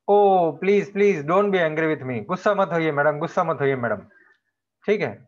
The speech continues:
my fine madam, गुस्सा मत होइए। यहाँ, यहाँ, ये, ये रही आपके आगे ही सीट है आपकी, ठीक है? ह-, हट जाइए सब लोग, हट जाइए, मैडम के लिए जगह कीजिए, हट जाइए।" कंडक्टर ने भी मजाक किया।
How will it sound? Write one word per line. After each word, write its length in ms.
my 160
fine 320
madam, 300
गुस्सा 240
मत 180
होइए। 220
यहाँ, 240
यहाँ, 440
ये, 180
ये 280
रही 320
आपके 320
आगे 320
ही 140
सीट 280
है 160
आपकी, 440
ठीक 140
है? 240
ह-, 200
हट 140
जाइए 240
सब 160
लोग, 220
हट 100
जाइए, 420
मैडम 300
के 60
लिए 120
जगह 280
कीजिए, 300
हट 140
जाइए।" 580
कंडक्टर 380
ने 80
भी 120
मजाक 340
किया। 200